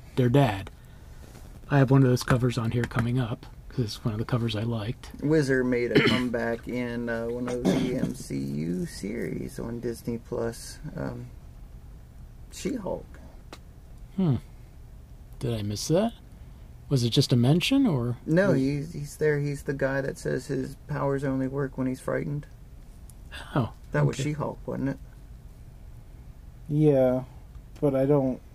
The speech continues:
Speaker 1: That would have been the Wizard, 'cause he's more s-, the
Speaker 2: He
Speaker 1: speedster,
Speaker 2: got
Speaker 1: but
Speaker 2: killed. Which one? Maybe that wasn't She-Hulk.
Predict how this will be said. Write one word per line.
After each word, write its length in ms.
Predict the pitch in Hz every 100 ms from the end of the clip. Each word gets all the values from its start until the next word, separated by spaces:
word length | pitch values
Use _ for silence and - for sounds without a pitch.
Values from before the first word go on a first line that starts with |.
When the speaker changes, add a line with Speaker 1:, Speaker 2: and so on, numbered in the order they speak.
| - - - - - - - - - -
Speaker 1:
That 140 | 214
would 100 | 277
have 60 | 185
been 100 | 160
the 80 |
Wizard, 380 | 135 160 151 127
'cause 120 | -
he's 180 | 214 214
more 220 | 190 156 113
s-, 240 | 104 - -
the 80 |
Speaker 2:
He 20 | 127
Speaker 1:
speedster, 460 | - 185 202 175
Speaker 2:
got 120 | 160 123
Speaker 1:
but 80 |
Speaker 2:
killed. 360 | 120 185 117 - - - - - -
Which 220 | 170 -
one? 360 | 185 180 - - - - - - -
Maybe 160 | 147 143
that 140 | 135
wasn't 280 | 131 123 -
She-Hulk. 540 | - - - - -